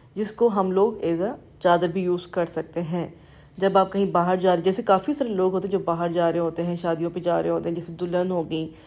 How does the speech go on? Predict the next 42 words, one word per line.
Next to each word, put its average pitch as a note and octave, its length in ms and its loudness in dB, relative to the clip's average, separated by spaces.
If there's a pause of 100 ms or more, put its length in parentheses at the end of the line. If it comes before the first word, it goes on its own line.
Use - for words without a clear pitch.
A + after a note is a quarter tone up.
(380)
अच्छे A3+ 180 -2
से A#3+ 80 0
कपड़े G3+ 280 0
पहनती F#3+ 360 2
हैं, F#3+ 80 0
फिर G3 200 -2
वो G3 100 -4
सिंपल A3 360 -4
से A#3 120 -2
चादरें F#3+ 400 2
या F#3+ 80 2
शॉल F#3+ 300 0
ले F#3 160 2
लेती E3+ 180 -2
हैं। F#3 80 -2
उस-, - 100 -10
उससे B3 280 -4
अच्छा G3+ 280 -2
है F3 160 0
कि F3 120 -6
आप F3 500 -2
एक F#3+ 140 -6 (180)
ब्लॉक F3 320 0
प्रिंट E3 280 -6
की F3 240 -12 (240)
बहुत F#3 220 -6
ही G3 40 -8
प्यारी F3 400 0
सी, F3+ 180 -12 (720)
अ, F3 240 2
दुपट्टा E3+ 440 0
ले F#3 180 2
लें E3+ 180 -2
या F3 100 -4
शॉल E3+ 300 -2
ले F3 180 -2
लें D#3+ 220 -6
जो F3 140 0
आप E3 340 -2
कैरी D#3 180 -6
कर - 160 -8
सकें, F3+ 440 -16